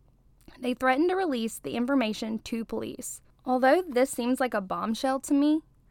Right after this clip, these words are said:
investigators claim that they didn't learn anything new from the audio clip and also revealed that Anonymous never released any information to them. Coupled with the audio clip,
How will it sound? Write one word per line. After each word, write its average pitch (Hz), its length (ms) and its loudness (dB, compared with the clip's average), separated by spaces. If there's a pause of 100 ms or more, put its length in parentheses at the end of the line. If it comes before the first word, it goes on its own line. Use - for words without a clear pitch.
(260)
investigators 277 800 0
claim 202 560 -6
that 220 160 2
they 233 160 4
didn't 415 220 0
learn 233 240 4
anything 269 560 2
new 202 180 -4
from 220 200 -2
the 240 120 -4
audio 262 400 2
clip - 420 -8 (360)
and 247 160 -2
also 294 260 2
revealed 220 500 2
that 208 140 0
Anonymous 226 640 4
never 220 320 2
released 214 540 -2 (160)
any 247 240 2
information 214 640 0
to 220 260 -8
them. - 300 -10 (1300)
Coupled 427 340 2
with 349 140 -2
the 277 120 -4
audio 226 360 2
clip, - 420 -10